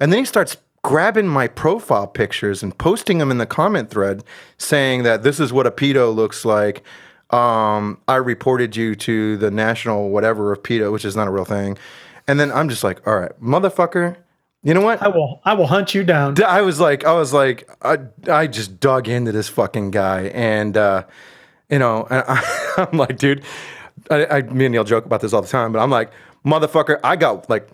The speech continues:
Speaker 1: I'm forty-two years old and kind of out of shape. I got one good fight left in me, and I will fucking burn that shit on some petty ass <laughs> motherfucking shit, uh,
Speaker 2: Oh, yeah.
Speaker 1: especially with a guy like you, dude." <laughs> Like, fucking,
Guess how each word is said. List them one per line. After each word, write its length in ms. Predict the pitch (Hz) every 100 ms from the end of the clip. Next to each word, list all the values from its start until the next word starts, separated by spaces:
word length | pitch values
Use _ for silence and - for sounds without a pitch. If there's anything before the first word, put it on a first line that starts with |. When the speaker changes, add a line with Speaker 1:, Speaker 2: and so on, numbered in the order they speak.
| - 113 107 101
Speaker 1:
I'm 140 | - 160
forty-two 380 | 175 175 170 180
years 200 | 160 151
old 220 | 160 139
and 160 | 107
kind 160 | - 135
of 80 | 127
out 100 | 135
of 60 |
shape. 340 | - 147 147 - -
I 80 |
got 160 | 147 107
one 420 | 110 120 135 135
good 220 | 123 127 123
fight 340 | - 120 104
left 260 | 107 98 -
in 80 |
me, 100 | 104
and 140 | 104 127
I 100 | 175
will 240 | 135 101
fucking 640 | - - - 285 - 220 185
burn 320 | 180 180 170
that 220 | 135 123
shit 360 | - - 127 - - -
on 160 | 151
some 220 | 147 135
petty 440 | 131 - 208 254 247
ass 300 | 156 151 151
<laughs> 100 | 170 208 - -
motherfucking 640 | - - 254 - 220 175
shit, 360 | - 190 185 139
uh, 40 | 156 165
Speaker 2:
Oh, 60 | 185
yeah. 140 | 175
Speaker 1:
especially 480 | 151 156 302 285 277
with 120 | 247
a 60 | 240
guy 200 | 226 220
like 260 | 214 202 185
you, 160 | 196
dude." 400 | 165 165 170 160 -
<laughs> 40 | - - -
Like, 380 | 269 202 202
fucking, 400 | 175 196 190 156